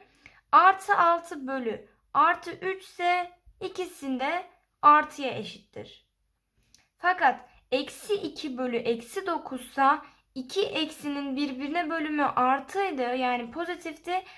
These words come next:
Artı iki bölü dokuz olacaktır. İkisi de birbirinden farklıysa,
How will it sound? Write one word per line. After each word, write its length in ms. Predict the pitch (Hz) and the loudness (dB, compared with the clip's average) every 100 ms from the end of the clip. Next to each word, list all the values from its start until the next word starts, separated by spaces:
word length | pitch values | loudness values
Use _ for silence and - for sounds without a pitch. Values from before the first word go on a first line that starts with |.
| - - _ - | -20 -20 _ 2
Artı 460 | 262 285 285 - | 4 4 0 -4
iki 280 | 403 - 269 | -4 -4 -6
bölü 240 | 254 240 202 | -4 -2 -4
dokuz 320 | 202 208 202 | -8 -8 -12
olacaktır. 680 | 190 185 190 185 - 339 381 - _ _ _ _ _ _ - | -12 -14 -16 -16 -8 -6 -6 -10 _ _ _ _ _ _ -6
İkisi 400 | 320 370 381 381 | 0 0 2 2
de 140 | 415 | 2
birbirinden 580 | 359 320 339 339 339 339 | 0 -2 -4 2 2 2
farklıysa, 1040 | - 247 240 240 311 427 440 - 277 233 | -2 0 0 -2 -4 -2 -4 -2 -2 -2